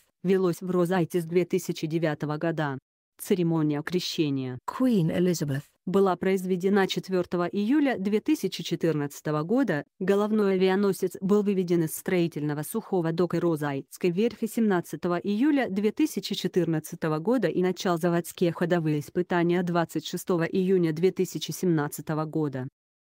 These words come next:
Speaker 1: Корабль был официально введен в строй В М С Великобритании седьмого декабря две тысячи семнадцатого года. Достижение боеготовности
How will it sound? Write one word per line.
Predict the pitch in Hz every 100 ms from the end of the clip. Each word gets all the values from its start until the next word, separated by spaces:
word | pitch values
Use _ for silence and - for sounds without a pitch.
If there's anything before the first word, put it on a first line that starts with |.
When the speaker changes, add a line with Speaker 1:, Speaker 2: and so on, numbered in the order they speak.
| _ _ -
Speaker 1:
Корабль | 208 240 294 277
был | 226 226
официально | 185 - 190 202 175 165 165
введен | 170 196 190 175
в | -
строй | - 185 170
В |
М | 170 160 160
С | 170 226 247 -
Великобритании | 220 202 190 214 220 208 165 165
седьмого | 170 170 165 147 147
декабря | 151 165 165 214 247
две | 185
тысячи | 175 185 - 156 165
семнадцатого | - 175 147 143 151 160 156
года. | 156 156 139 127 139 _ _ _ _ _ -
Достижение | 185 180 - 165 233 254 185 170
боеготовности | 170 160 160 - 151 139 147 - - 139